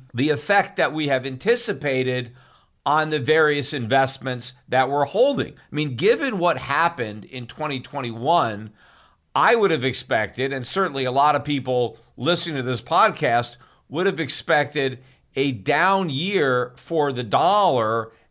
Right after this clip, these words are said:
and an up year for gold. Instead, it was the reverse. The dollar actually gained ground on twenty twenty-one. Now, of course, the dollar didn't gain purchasing power.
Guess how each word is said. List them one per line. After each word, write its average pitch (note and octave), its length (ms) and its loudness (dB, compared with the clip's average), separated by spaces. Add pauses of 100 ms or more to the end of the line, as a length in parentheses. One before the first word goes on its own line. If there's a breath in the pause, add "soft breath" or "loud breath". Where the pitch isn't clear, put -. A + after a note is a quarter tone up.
(140)
and D3 340 0
an C#3 180 -6
up D#3 360 0
year B2+ 340 -2
for C#3 240 -8
gold. D#3 580 2 (200)
Instead, D#3+ 960 0 (160 soft breath)
it D#3+ 120 -4
was E3 200 0
the E3 80 -2
reverse. D#3+ 640 0
The C#3 140 -6
dollar D#3+ 600 2
actually D3 500 -2
gained F#3 500 -4
ground A#2+ 560 -2 (340 soft breath)
on C3 280 0
twenty C#3+ 360 -2
twenty-one. A#2+ 640 -4
Now, F3 140 2
of F3 100 -2
course, F3+ 380 0 (180 soft breath)
the D3+ 80 -6
dollar G3 380 4
didn't D#3+ 260 -2
gain C3+ 300 -2
purchasing E3 500 -2
power. E2+ 400 -4